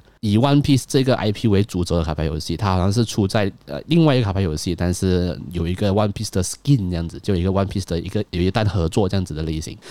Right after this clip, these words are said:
但这次推出的是 One Piece 自己本身的卡牌游戏，呃，蛮期待的，真的蛮期待的。然后我看了一下卡牌的设计啊，感觉上跟我们所知道的数码宝贝，还有另外一个游戏叫做 Battle Spirit 吧，感觉上是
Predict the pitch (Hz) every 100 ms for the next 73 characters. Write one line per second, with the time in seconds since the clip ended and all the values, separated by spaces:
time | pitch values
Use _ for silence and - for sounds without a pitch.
0 | - - 120 123 117 120 95 104 87 87
1 | 87 76 123 107 117 - - 160 120 -
2 | 95 - 73 - 78 78 78 69 82 82
3 | - - - _ _ 71 62 62 57 107
4 | 135 120 117 110 80 - 90 82 85 -
5 | 73 73 71 _ - 78 95 85 82 76
6 | - - - 110 - 196 143 113 147 -
7 | 92 98 98 - 101 - 101 69 - 85
8 | 92 107 117 165 110 - 117 113 110 113
9 | 117 117 - - _ _ - 90 95 98
10 | 82 73 - - 113 117 98 90 85 -
11 | 127 104 98 - 107 87 80 104 120 127
12 | 98 95 95 92 92 95 101 95 - -
13 | 90 90 95 - 78 - - - - -
14 | - 90 95 92 113 120 139 131 143